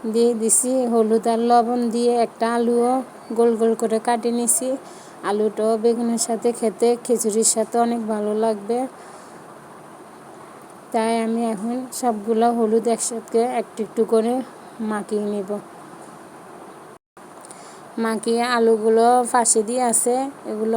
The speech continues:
আমি হলুদ আর মরিচ একসাথে দিয়ে ভালো করে মাখিয়ে নিব। মাখিয়ে এর সাথে দিয়ে দিছি তেল, একটা কড়াইয়ের মধ্যে তেল গরম বসাই দিছি।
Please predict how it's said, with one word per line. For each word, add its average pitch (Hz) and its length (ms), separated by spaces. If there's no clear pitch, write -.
আমি 226 240
হলুদ 214 320
আর 226 100
মরিচ 233 280
একসাথে 214 420
দিয়ে 240 220
ভালো 208 320
করে 214 180
মাখিয়ে 220 420
নিব। 226 180
মাখিয়ে 214 340
এর 214 120
সাথে 220 240
দিয়ে 247 240
দিছি 233 280
তেল, 233 220
একটা 226 200
কড়াইয়ের 226 440
মধ্যে 233 220
তেল 247 240
গরম 240 320
বসাই 226 340
দিছি। 233 380